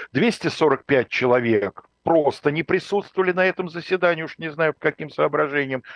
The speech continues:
было ли это протестом или еще, э, какими-то обстоятельствами объяснялось.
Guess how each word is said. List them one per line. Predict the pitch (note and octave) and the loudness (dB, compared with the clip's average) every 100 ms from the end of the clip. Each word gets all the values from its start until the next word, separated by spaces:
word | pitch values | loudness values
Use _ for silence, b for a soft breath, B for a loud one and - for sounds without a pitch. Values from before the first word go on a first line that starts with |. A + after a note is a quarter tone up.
| B | B
было | A#2 D3 C#3 | 0 4 6
ли | C#3 | 4
это | C3 C3 - _ - | 4 0 -2 _ 0
протестом | C3+ C3+ - C#3+ - C3+ B2 | 0 0 0 0 2 0 0
или | A#2 | 0
еще, | B2+ - C3+ B2 B B - | -4 -2 2 2 B B 0
э, | B2 | 2
какими-то | - C3 - B2+ A2+ A#2+ | 2 0 0 -2 0 0
обстоятельствами | A2+ - B2 A2 - A2+ | -2 0 0 0 -2 -2
объяснялось. | A2+ A#2 - B2 A#2 - | -2 -2 -2 0 0 -2